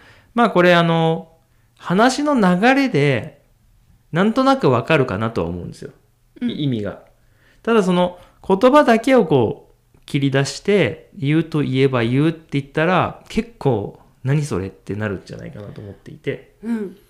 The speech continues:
Speaker 1: うん。でね、これ意味は、うーん、まあ、その、言うかもしれないよね。言わないかもしれないよね。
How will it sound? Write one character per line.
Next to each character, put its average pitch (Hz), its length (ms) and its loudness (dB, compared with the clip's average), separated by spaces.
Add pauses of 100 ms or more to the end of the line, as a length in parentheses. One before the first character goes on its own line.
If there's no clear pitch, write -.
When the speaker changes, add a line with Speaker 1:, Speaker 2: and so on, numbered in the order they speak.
(200)
Speaker 1:
う 120 40 -6
ん。 104 200 -8 (560)
で 127 120 -2
ね、 117 440 -6 (120)
こ 139 140 -6
れ 135 80 -10
意 233 120 -2
味 277 160 -2
は、 127 460 0 (1700)
う - 20 -8
ー 127 40 -6
ん、 113 960 -6 (1700)
ま 110 240 -6
あ、 110 40 -10
そ 110 120 -12
の、 101 420 -10 (1600)
言 208 220 2
う 254 40 0
か 247 120 0
も 131 140 0
し - 140 -4
れ 113 120 -4
な 117 160 -2
い 135 60 0
よ 101 100 -4
ね。 90 300 -12 (280)
言 131 120 0
わ 160 80 2
な 190 100 2
い 190 80 0
か 151 80 -4
も 107 80 -4
し 107 140 -8
れ 98 80 -6
な 110 140 -6
い 101 40 -6
よ 85 60 -10
ね。 131 160 -18